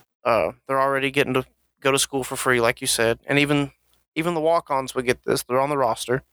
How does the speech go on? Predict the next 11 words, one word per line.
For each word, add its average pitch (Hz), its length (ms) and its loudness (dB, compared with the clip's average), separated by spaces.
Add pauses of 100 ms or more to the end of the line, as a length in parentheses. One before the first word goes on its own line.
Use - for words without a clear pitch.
(920)
Everybody 160 460 0
on 151 100 2
the 147 100 0
roster, 87 440 -2 (340)
twenty 156 220 0
thousand 139 320 0
dollars 131 320 0
a 117 40 -14
year. 87 260 -4 (340)
On 120 160 2
a 104 160 0